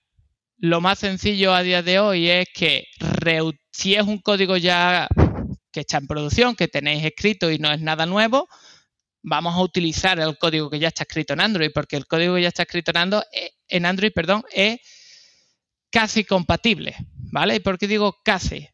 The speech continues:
Porque seguramente las librerías que utilicéis pueden que no sean cien por cien compatibles. Entonces, ¿cuáles son las librerías que yo recomiendo para la, lo, lo típico que solemos hacer en nuestro día a día? Como por ejemplo networking, ¿vale?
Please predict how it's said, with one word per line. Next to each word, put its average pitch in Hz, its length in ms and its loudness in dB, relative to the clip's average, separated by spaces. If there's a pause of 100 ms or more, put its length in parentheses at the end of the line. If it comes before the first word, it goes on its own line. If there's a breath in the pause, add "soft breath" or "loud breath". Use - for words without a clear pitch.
(100)
Porque 160 260 -4
seguramente 185 680 0
las 185 160 2
librerías 165 520 -2
que 190 100 -2
utilicéis 180 580 0 (300)
pueden 185 300 0
que 175 140 -4
no 165 140 -4
sean 160 240 -8
cien 151 220 -6
por 147 140 -8
cien 147 180 -4
compatibles. 143 680 -8
Entonces, 143 360 -8 (460 loud breath)
¿cuáles 202 280 2
son 214 160 2
las 208 100 4
librerías 202 520 2
que 180 160 0
yo 185 120 2
recomiendo 190 640 -2 (120)
para 160 260 2
la, 143 640 -2
lo, 151 600 -2
lo 156 180 -4
típico 190 480 -4
que 175 340 -2
solemos 160 440 -4
hacer 160 160 -4
en 170 60 -2
nuestro 160 280 -6
día 147 200 -4
a 139 40 -4
día? 139 300 -8
Como 139 160 -14
por 143 160 -8
ejemplo 160 340 -2
networking, 151 640 -4 (320)
¿vale? 170 340 -2